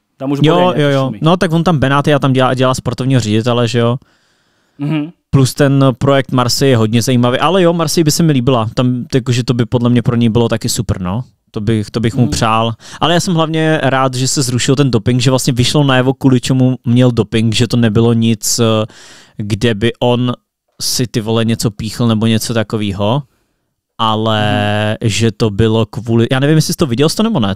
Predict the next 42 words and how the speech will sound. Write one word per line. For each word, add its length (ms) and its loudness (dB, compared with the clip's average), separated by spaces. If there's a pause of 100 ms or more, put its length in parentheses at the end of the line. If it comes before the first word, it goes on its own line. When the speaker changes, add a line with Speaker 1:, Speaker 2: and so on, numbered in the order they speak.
(180)
Speaker 2:
to 100 -6
s 60 -6
tím 140 0
dopingem, 400 -4
proč 240 -8
to 80 -8
bylo. 200 -12 (1200)
Speaker 1:
Neviděl 360 -4
jsem 240 -10
důvod, 200 -8
Speaker 2:
Ok. 180 2
Speaker 1:
prečo. 280 -2 (280)
Speaker 2:
No, 300 2
takhle, 280 -2
tak 180 -2
jakože 340 2
ten 160 2
doping, 320 0
který 200 0
byl, 300 2 (180)
tak 160 -2
to 100 0
byl 380 2 (100)
prakticky 400 -2
podobný 400 0
případ, 340 -2
jako 160 -2
se 100 -2
stal 240 -2
Onanovi 420 2
tehdy, 240 2
ještě 180 -2
když 120 -4
chytal 220 -2
za 80 -2
Ajax. 440 -6 (500)
Prostě 540 2
dostal 600 -2
doplněk 420 -2
stravy, 440 -2 (680)
který, 1080 0
eh, 20 -4